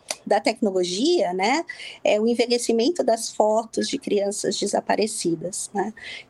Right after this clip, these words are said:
Então, pra poder mostrar as fotos de como elas estariam hoje, porque muitas vezes a gente não reconhece, né, naquela criancinha o adulto que ela é hoje.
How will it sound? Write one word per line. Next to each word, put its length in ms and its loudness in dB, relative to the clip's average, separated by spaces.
Então, 420 2
pra 200 0
poder 360 2
mostrar 600 2
as 160 -2
fotos 760 2
de 140 -2
como 240 0
elas 200 2
estariam 500 2
hoje, 460 2
porque 260 -4
muitas 320 0
vezes 240 0
a 60 2
gente 280 0
não 140 2
reconhece, 640 0
né, 200 2
naquela 360 0
criancinha 600 0
o 60 2
adulto 400 -2
que 100 0
ela 180 4
é 160 2
hoje. 320 -2